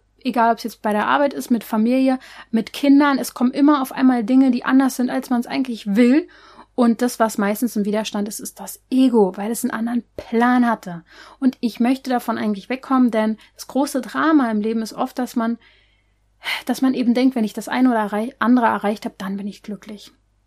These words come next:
Nein. Du kannst jetzt glücklich sein, du kannst nur im Hier und Jetzt glücklich sein. Die Zukunft gibt's nicht,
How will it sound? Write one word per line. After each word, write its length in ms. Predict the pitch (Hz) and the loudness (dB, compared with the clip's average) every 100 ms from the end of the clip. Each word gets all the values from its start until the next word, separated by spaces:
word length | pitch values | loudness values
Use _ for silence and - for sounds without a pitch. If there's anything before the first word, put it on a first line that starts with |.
| _ | _
Nein. 520 | - 214 233 226 196 _ _ _ _ _ _ _ _ _ _ _ _ | -4 0 2 2 0 _ _ _ _ _ _ _ _ _ _ _ _
Du 80 | - | -16
kannst 220 | 208 180 | -10 -6
jetzt 200 | 226 - | -6 -6
glücklich 300 | 240 220 208 | -10 -8 -6
sein, 160 | 226 | -4
du 60 | 202 | -6
kannst 340 | 202 277 262 | -4 -2 -2
nur 100 | 220 | -2
im 100 | 202 | -2
Hier 140 | 196 190 | 0 -2
und 80 | 185 | -2
Jetzt 340 | 190 - - | -6 -8 -12
glücklich 320 | - 202 202 | -10 -6 -6
sein. 160 | 220 214 | -2 -2
Die 80 | 208 | -2
Zukunft 420 | 269 - 269 - | -6 -6 -6 -4
gibt's 220 | 269 - | -6 0
nicht, 200 | 269 262 | 2 2